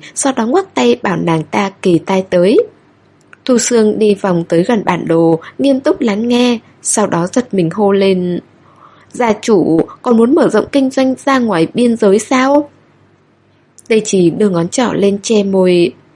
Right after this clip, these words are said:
"Nay ở trong phủ đô hộ thì phải hết sức cẩn thận,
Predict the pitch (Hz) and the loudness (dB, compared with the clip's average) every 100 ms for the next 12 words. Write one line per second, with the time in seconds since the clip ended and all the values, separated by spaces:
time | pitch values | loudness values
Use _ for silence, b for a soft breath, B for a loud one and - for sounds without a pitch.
0 | _ _ _ _ _ 226 214 208 180 156 | _ _ _ _ _ 0 2 2 0 0
1 | 220 208 208 165 202 202 185 175 - B | -2 -2 -2 0 0 2 0 0 -2 B
2 | - 240 220 208 294 349 381 - 185 151 | -2 -2 0 0 0 0 -2 0 -2 -2
3 | 175 175 | -2 -2